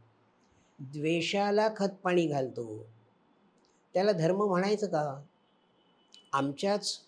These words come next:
कुळाचे, ज्ञातीचे रक्त शुद्ध असं म्हटलं की इतरांना नेस्तनाबूत करणं आलंच. लक्षावधी ज्यू लोकांना मारण्यामागे कोणतं तत्त्वज्ञान होतं?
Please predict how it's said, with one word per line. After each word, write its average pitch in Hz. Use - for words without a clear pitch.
कुळाचे, 170
ज्ञातीचे 175
रक्त 165
शुद्ध 165
असं 175
म्हटलं 170
की 180
इतरांना 170
नेस्तनाबूत 170
करणं 185
आलंच. 180
लक्षावधी 202
ज्यू 180
लोकांना 175
मारण्यामागे 165
कोणतं 190
तत्त्वज्ञान 180
होतं? 156